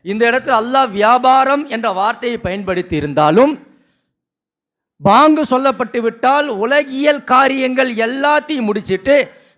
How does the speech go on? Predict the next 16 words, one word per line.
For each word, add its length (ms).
பள்ளிக்கு 400
விரையணும். 420
ஆனால் 520
உலமாக்கள் 680
சொல்றாங்க, 680
வியாபாரம் 840
என்ற 260
வார்த்தையை 600
அல்லாஹ் 460
பயன்படுத்தி 600
இருக்கின்ற 380
காரணத்தினால் 840
வியாபாரிகள் 1200
பாங்கு 380
சொன்ன 300
பிறகு 680